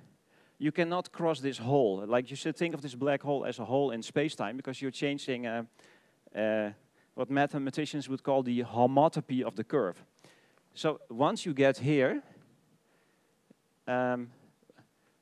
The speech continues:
what you can do is to go from here to here,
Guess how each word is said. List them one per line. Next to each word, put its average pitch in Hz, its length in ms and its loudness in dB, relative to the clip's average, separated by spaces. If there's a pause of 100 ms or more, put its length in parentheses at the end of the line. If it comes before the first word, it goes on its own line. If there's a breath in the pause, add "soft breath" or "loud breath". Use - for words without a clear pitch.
(160)
what 139 260 -2
you 170 340 -4 (480)
can 170 240 0
do 147 400 -2
is 123 280 -6
to 139 140 -8
go 139 300 0
from 127 260 -8
here 131 320 -2
to 110 240 -10
here, 131 540 -2